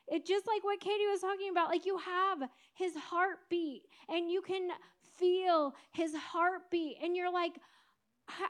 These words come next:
I, I'm not this bound person. I'm not this person who is kept in this place where I'm having to do all these things all by myself."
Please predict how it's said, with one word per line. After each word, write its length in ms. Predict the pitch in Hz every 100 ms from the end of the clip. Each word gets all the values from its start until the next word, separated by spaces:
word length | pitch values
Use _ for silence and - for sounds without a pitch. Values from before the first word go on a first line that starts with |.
| -
I, 140 | 370 359
I'm 180 | 381 403
not 200 | 427 453 440
this 220 | 440 320 294
bound 400 | 349 381 392 349
person. 440 | - 381 427 - 440
I'm 140 | 311 349
not 160 | 403 403
this 180 | 440 -
person 480 | - 392 381 403 359
who 200 | 359 349
is 260 | 330 285
kept 460 | - - 403 339 - - - -
in 160 | 370
this 220 | 359 349 - -
place 380 | 392 415 381 -
where 160 | 349
I'm 120 | 359
having 440 | 330 359 381 403 381
to 80 | 359
do 360 | 285 370 415 -
all 260 | 349 392
these 240 | 392 392 -
things 360 | - 381 392 349 -
all 180 | 349 370
by 200 | 381 370
myself." 680 | 359 349 330 - 359 370